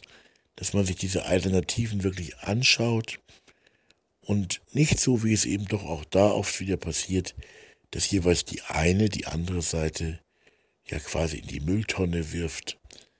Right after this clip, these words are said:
und nicht mehr bedenkt, wie wertvoll vielleicht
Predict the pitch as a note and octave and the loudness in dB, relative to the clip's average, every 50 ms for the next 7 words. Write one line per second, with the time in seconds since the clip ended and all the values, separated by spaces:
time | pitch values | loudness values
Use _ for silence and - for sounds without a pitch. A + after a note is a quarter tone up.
0 | _ _ _ _ _ _ _ _ _ _ _ - - G#2 F#2 G2 B2+ C#3+ C#3 - | _ _ _ _ _ _ _ _ _ _ _ -12 -10 -6 -2 0 0 0 0 0
1 | C3 A#2 G#2+ G#2 G2+ F#2+ F2 - - A#2 C3 B2 F#2 - - - - - - - | 4 4 4 4 4 0 -2 2 4 4 4 4 0 0 0 -2 -2 -2 -10 -14
2 | - - _ _ _ _ _ _ - _ _ _ _ _ _ _ _ _ _ _ | -14 -14 _ _ _ _ _ _ -20 _ _ _ _ _ _ _ _ _ _ _
3 | _ _ _ _ _ _ _ - G2 F#2+ F#2 A2 C3 D3 - - - E2+ F2 E2+ | _ _ _ _ _ _ _ -4 -2 2 6 6 6 6 6 4 2 2 2 2
4 | E2 - F2 E2+ F2+ F2 F2 F2+ - - - - - - | 2 2 2 2 2 2 2 2 0 0 -2 -2 -4 -10